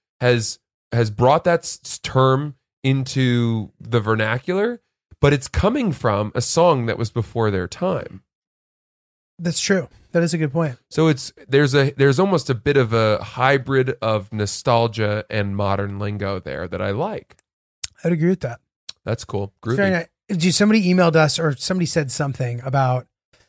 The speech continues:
Speaker 2: 'cause I was about to say this and I didn't, because they're like, "Can we acknowledge the fact that Julio's word of the week every week is colloquial?"
Speaker 1: Oh.
Speaker 2: <laughs> That is a pretty funny call out.
Speaker 1: That's
Speaker 2: I
Speaker 1: a
Speaker 2: do
Speaker 1: good
Speaker 2: use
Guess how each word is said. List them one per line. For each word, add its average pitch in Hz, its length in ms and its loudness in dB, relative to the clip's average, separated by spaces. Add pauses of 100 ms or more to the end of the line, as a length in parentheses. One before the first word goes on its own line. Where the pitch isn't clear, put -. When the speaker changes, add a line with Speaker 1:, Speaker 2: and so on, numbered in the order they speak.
(340)
Speaker 2:
'cause - 140 -2
I 175 80 6
was 165 120 2
about 156 240 4
to - 60 -2
say 135 220 0
this 151 260 2
and 151 120 -2
I 135 80 0
didn't, 135 400 -2
because 147 240 0
they're 151 120 4
like, 143 360 -2
"Can 175 160 0
we 196 320 6
acknowledge 160 400 4
the 143 60 -2
fact 151 280 2
that 160 140 2
Julio's 156 560 2
word 139 240 0
of 139 100 -2
the 139 80 0
week 143 340 0
every 143 320 -2
week 139 360 -2 (260)
is 160 160 -2
colloquial?" 170 840 0 (540)
Speaker 1:
Oh. 135 1600 4
Speaker 2:
<laughs> - 20 -8
That 196 140 6
is 220 140 4
a 285 60 2
pretty 196 240 6
funny 160 280 6
call 139 240 2
out. 107 60 6
Speaker 1:
That's 113 120 4
Speaker 2:
I 160 60 8
Speaker 1:
a 156 40 6
Speaker 2:
do 156 120 6
Speaker 1:
good 165 140 6
Speaker 2:
use 160 100 6